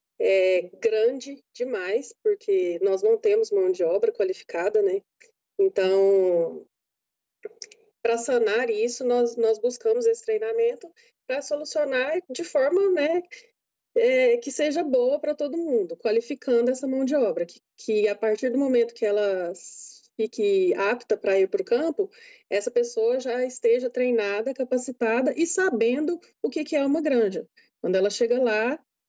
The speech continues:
ela já não tem mais nenhuma surpresa, ela já tá sabendo o que que ela vai enfrentar e sabendo o que ela realmente quer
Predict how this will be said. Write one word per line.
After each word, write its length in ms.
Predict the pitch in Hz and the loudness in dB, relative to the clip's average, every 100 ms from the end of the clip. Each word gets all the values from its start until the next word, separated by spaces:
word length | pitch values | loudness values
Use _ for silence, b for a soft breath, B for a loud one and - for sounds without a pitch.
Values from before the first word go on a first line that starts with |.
| - | -4
ela 180 | 226 240 | 0 2
já 100 | 262 | 2
não 140 | 262 | 0
tem 120 | 254 254 | 0 0
mais 220 | 262 254 | 0 0
nenhuma 320 | 262 262 269 | 0 0 -2
surpresa, 640 | 311 311 - 226 196 180 | -4 -4 0 0 0 -6
ela 140 | 180 180 | -10 -8
já 160 | 196 | -10
tá 200 | 196 202 226 247 | -10 -6 -6 -8
sabendo 680 | - - 240 240 220 208 240 | -14 -8 -4 0 2 2 2
o 20 | 262 | 0
que 120 | 254 | -2
que 100 | 254 | 0
ela 140 | 254 | 2
vai 140 | 240 247 | 2 2
enfrentar 640 | 240 262 285 269 247 294 | 2 -2 -2 0 0 0
e 60 | 381 | -4
sabendo 400 | 415 403 349 381 | -6 -2 0 0
o 60 | |
que 120 | - 294 | 0 0
ela 160 | 339 | 2
realmente 560 | 311 277 302 262 269 302 | 2 2 4 4 2 -2
quer 420 | - 208 208 | -2 0 0